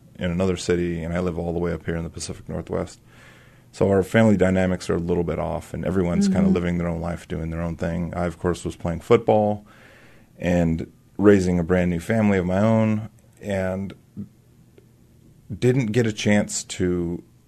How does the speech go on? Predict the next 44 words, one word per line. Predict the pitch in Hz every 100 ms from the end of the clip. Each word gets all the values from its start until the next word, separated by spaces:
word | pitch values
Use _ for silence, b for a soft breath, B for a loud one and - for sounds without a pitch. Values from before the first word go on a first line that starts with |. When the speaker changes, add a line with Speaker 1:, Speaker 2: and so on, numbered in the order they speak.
| _
Speaker 1:
see | - - 104
firsthand | - - 95 - 101 95 87
what | -
was | 85
happening. | - 147 - - -
Speaker 2:
Right. | 185 151 - B B B
And | 262
I | 269
think, | 254 320 254 -
too, | - 269 240 196
when | 185 180 185
we | 190 190
talk | 190 202 196
about | 196 175 151 - - b b b b _ _
<clears throat> |
you | - - - - 202 202
know, | 185
having | 165 202 214 214
to | 202
accept | - - 170 165
things, | 170 156 143 - -
you | 175
know, | 170 156 -
it's | 190 190 -
d-, | 180 196
the | 160 175 165
whole | 165 220 240
thing | 233 - _ 202 190
of | 165 147
denial, | 151 147 147 147 143 143 - -
Speaker 1:
Yeah. | 160
Speaker 2:
uh, | 156 151
sets | - 170 151 165
in. | 139 139
It's | 160 -
like, | 160 -
it's | 180 196
not | 196
as | 170 151
bad | 165 165
as | 165 156
everybody's | 151 143 143 139
talking | - 147 156 156
about. | 151 156